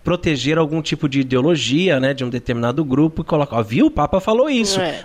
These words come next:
Speaker 1: Mas leia a catequese na íntegra, você vai ver que não era nada disso que ele queria dizer, né? E enquanto ainda era cardeal, o Papa João Paulo segundo iniciou a escrita de um livro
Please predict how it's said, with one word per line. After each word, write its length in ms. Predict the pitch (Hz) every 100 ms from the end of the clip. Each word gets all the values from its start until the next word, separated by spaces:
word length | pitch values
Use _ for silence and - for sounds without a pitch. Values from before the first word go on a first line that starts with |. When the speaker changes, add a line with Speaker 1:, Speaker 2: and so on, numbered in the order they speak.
| -
Speaker 1:
Mas 160 | 127
leia 220 | 143 180
a 20 | 185
catequese 540 | 180 170 165 165 156
na 120 | 156
íntegra, 380 | 151 160 175 180
você 140 | -
vai 160 | 170 170
ver 140 | 156
que 60 | 156
não 60 | 170
era 140 | 160
nada 180 | 151 156
disso 200 | 147 -
que 60 | 165
ele 100 | 151
queria 200 | 151 165
dizer, 300 | 185 120 98
né? 160 | 139 - - - - - - -
E 120 | 214
enquanto 380 | 294 - 277 294
ainda 180 | 262 226
era 160 | 208 175
cardeal, 880 | - 196 226 170 120 117 151 120
o 300 | 107 104 113
Papa 460 | 107 135 135 123 113
João 180 | 110 117
Paulo 180 | 123 120
segundo 540 | - 95 113 143 110 - - -
iniciou 460 | 147 175 - 185 196
a 40 |
escrita 360 | 202 - 196 208
de 100 | 208
um 80 | 214
livro 720 | 147 151 143 151 196 220